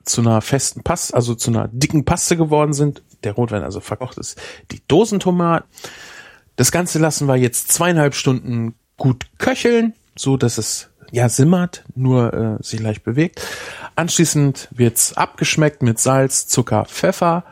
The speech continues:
abgebunden mit ein bisschen Milch, Majoran, ganz wichtig, oder Oregano,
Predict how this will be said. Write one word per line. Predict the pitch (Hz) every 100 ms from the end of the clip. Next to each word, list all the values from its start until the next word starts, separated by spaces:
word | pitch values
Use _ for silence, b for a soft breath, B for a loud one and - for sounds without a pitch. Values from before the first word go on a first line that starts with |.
| B B -
abgebunden | 139 - 131 120 120 120 113
mit | 104 90 -
ein | - _
bisschen | - - 110
Milch, | 139 170 170 - - -
Majoran, | 147 143 170 185 170 180 180 _ -
ganz | 131 151 -
wichtig, | 156 - - -
oder | 156 - 156 147
Oregano, | 123 120 117 113 131 202 202